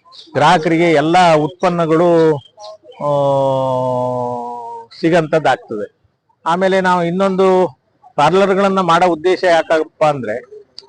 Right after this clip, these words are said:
ಗ್ರಾಹಕರಿಗೆ ಗುಣಮಟ್ಟವನ್ನ ಕಾಪಾಡ್ಬೋದು ಅಂತ. ಈಗ ನಮ್ಮ ಹಾಲು ಬರುತ್ತೆ, ಹಾಲು ಬಂದಿದ್ದು ಡೈರೆಕ್ಟ್ ಆಗಿ ಫ್ರಿಜ್ಜಿಗೆ ಹೋಗುತ್ತೆ, ಅವಾಗ ಏನಾಗುತ್ತೆ, ನಮ್ಮ ಹಾಲಿನ ಕ್ವಾಲಿಟಿ ಹಂಗೆ ಉಳಿತದೆ.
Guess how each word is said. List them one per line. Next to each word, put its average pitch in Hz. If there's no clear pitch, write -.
ಗ್ರಾಹಕರಿಗೆ 196
ಗುಣಮಟ್ಟವನ್ನ 175
ಕಾಪಾಡ್ಬೋದು 127
ಅಂತ. 104
ಈಗ 147
ನಮ್ಮ 156
ಹಾಲು 156
ಬರುತ್ತೆ, 151
ಹಾಲು 156
ಬಂದಿದ್ದು 156
ಡೈರೆಕ್ಟ್ 165
ಆಗಿ 196
ಫ್ರಿಜ್ಜಿಗೆ 160
ಹೋಗುತ್ತೆ, 143
ಅವಾಗ 180
ಏನಾಗುತ್ತೆ, 185
ನಮ್ಮ 165
ಹಾಲಿನ 165
ಕ್ವಾಲಿಟಿ 165
ಹಂಗೆ 139
ಉಳಿತದೆ. 113